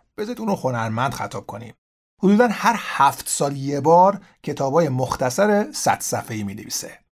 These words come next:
خروجی متوسط کارش برابر با دو خط چاپی در هر روز. وقتی از او دربارهٔ بازدهی افتضاحش سوال می‌شه، پاسخ می‌ده: «تحقیق کردن بسیار لذت بخشتر از نوشتنه.» به همین خاطر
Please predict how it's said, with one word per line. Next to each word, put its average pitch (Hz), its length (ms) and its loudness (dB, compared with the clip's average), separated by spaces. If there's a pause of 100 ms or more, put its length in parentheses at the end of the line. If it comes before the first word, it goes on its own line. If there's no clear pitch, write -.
(100)
خروجی 208 400 2
متوسط 170 560 2
کارش 175 680 2
برابر 139 440 4
با 147 200 2
دو 127 220 0
خط 214 280 0
چاپی 131 540 -6
در 120 140 -4
هر 98 240 -6
روز. - 400 -12 (320)
وقتی - 240 0
از 143 220 2
او 151 240 -2 (160)
دربارهٔ 110 420 -4
بازدهی 107 580 -2 (100)
افتضاحش 127 720 -6
سوال 113 340 0
می‌شه، 110 260 -8
پاسخ - 420 -8
می‌ده: 123 380 -4 (220)
«تحقیق 170 360 -2
کردن 190 320 2
بسیار 143 520 -2
لذت 110 440 -4
بخشتر 110 420 -4
از 104 160 -2
نوشتنه.» 92 640 -10 (480)
به 123 80 0
همین 226 240 0
خاطر 185 520 2